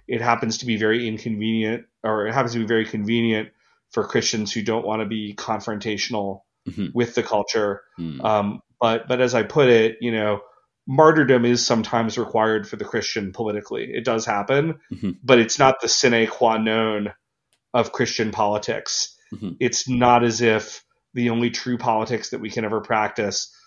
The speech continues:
Speaker 1: are this very limited and, and functionally meaningless politics of within the church, but that as soon as we attempt to apply Christianity to the broader world or modern life, it's somehow illegitimate. Um, I think that's a very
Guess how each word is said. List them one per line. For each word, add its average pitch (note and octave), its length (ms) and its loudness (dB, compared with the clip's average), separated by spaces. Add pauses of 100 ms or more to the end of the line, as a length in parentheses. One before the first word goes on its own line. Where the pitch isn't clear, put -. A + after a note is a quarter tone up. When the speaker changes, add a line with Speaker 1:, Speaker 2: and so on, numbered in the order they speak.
(200)
Speaker 1:
are A#2 120 0
this A2 240 -2
very A#2 240 2
limited A2 440 0
and, A2 320 -6
and G#2 400 -4 (400)
functionally A2+ 540 0
meaningless A2 520 -2
politics A2 600 -2
of G#2 240 -6 (380)
within A2+ 320 -2
the G#2 80 -2
church, - 640 0 (400)
but A2 140 2
that A2 120 2
as G#2+ 160 -2
soon A#2+ 180 0
as A2 160 -2
we A2+ 140 0
attempt A2 380 -2
to A2+ 120 -2
apply G#2 640 2 (680)
Christianity A2 720 0
to A2+ 60 -12
the G#2+ 60 -10
broader G#2+ 420 0
world G#2+ 260 -2
or G#2+ 100 0
modern G#2 400 -2
life, G#2+ 480 -4 (580)
it's A#2 180 0
somehow A2 400 2
illegitimate. G#2+ 640 -4 (600)
Um, G2+ 180 -2
I A#2 140 -4
think A2 160 -6
that's G#2+ 180 -4
a A#2 60 -4
very G#2 580 -4